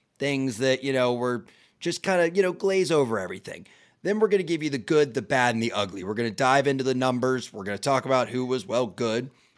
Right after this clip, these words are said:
who was bad, and what was kinda ugly on Saturday. And then we're gonna leave you with some dessert. That's basically things that sweeten this win. Maybe, spoiler alert, some things that happen around the country,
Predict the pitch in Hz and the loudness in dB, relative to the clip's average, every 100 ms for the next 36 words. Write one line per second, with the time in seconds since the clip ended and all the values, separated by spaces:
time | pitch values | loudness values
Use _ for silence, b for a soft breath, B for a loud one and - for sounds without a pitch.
0 | _ 143 143 139 - 113 120 131 123 107 | _ -4 -2 -4 -4 -4 0 2 0 -4
1 | - _ _ _ _ _ _ _ _ 175 | -8 _ _ _ _ _ _ _ _ -10
2 | 226 - 294 190 190 185 165 151 131 113 | -8 -8 -6 2 4 6 4 4 2 0
3 | 95 95 120 98 95 92 95 113 b b | 0 -4 -2 -2 -2 -4 -4 -4 b b
4 | b - 151 170 170 165 170 175 170 170 | b -2 0 2 0 0 -2 0 0 0
5 | 156 151 156 143 147 135 127 - 131 104 | 0 0 -2 0 0 0 0 0 -2 -2
6 | 117 95 110 90 - - 120 117 - - | -4 -2 -2 -2 -6 -2 0 0 -6 -8
7 | _ _ _ - 131 131 147 127 139 135 | _ _ _ -2 0 0 -2 0 0 0
8 | 110 117 - - 113 127 127 120 123 - | -2 -4 -4 -4 -2 0 0 -2 -2 -4
9 | 104 117 117 117 110 _ _ - 104 98 | -4 0 0 -2 -6 _ _ -14 -8 -6
10 | 107 120 117 107 - - 113 120 120 117 | -4 -4 -6 -8 -10 -6 -2 0 0 0
11 | 113 123 127 - - - - - 101 123 | 2 2 2 -2 -10 -10 -12 -14 -6 -4
12 | 113 113 107 117 110 113 110 107 95 - | -2 -2 0 0 0 -2 -2 -2 -4 -6
13 | 151 151 123 143 139 120 | -4 -4 -4 -2 0 -2